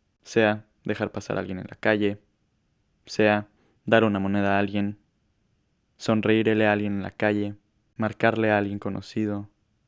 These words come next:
un abrazo, cualquier acción de empatía,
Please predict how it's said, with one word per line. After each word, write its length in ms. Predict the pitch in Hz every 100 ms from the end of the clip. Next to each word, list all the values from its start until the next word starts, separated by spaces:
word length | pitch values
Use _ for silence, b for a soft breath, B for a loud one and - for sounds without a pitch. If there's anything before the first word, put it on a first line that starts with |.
| _ _ _ _ -
un 140 | 113
abrazo, 680 | 107 104 107 - - 104 - _ _
cualquier 460 | 127 120 - 147 160
acción 440 | 151 - 131 131
de 60 | 123
empatía, 560 | 120 98 - 101 -